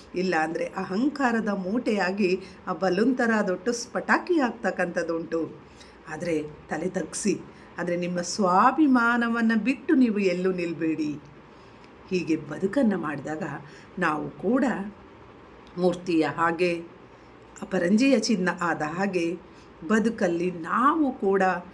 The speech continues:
ಪಕ್ವವಾಗ್ಲಿಕ್ಕೆ, ಪರಿಪೂರ್ಣವಾಗ್ಲಿಕ್ಕೆ ಸಾಧ್ಯ ಆಗುತ್ತೆ.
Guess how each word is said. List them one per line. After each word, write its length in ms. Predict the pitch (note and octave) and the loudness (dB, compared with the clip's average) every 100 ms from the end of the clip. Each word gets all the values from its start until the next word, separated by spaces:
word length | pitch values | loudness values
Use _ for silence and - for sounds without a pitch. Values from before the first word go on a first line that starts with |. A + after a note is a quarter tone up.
| - - - | -20 -4 0
ಪಕ್ವವಾಗ್ಲಿಕ್ಕೆ, 1080 | C4 - D#4 C4 G3+ F3+ F3+ - F#3 F3+ - | 0 2 2 4 2 0 -4 -2 -2 -2 0
ಪರಿಪೂರ್ಣವಾಗ್ಲಿಕ್ಕೆ 960 | F#3+ F#3+ C#4+ G4 F#4 C4 G3+ F#3+ F#3 | 0 2 0 2 2 0 0 -4 -6
ಸಾಧ್ಯ 400 | E3+ F3 D#3 E3 | -6 -6 -4 -4
ಆಗುತ್ತೆ. 460 | D#3+ D#3 D#3 D#3+ | -4 -6 -6 -6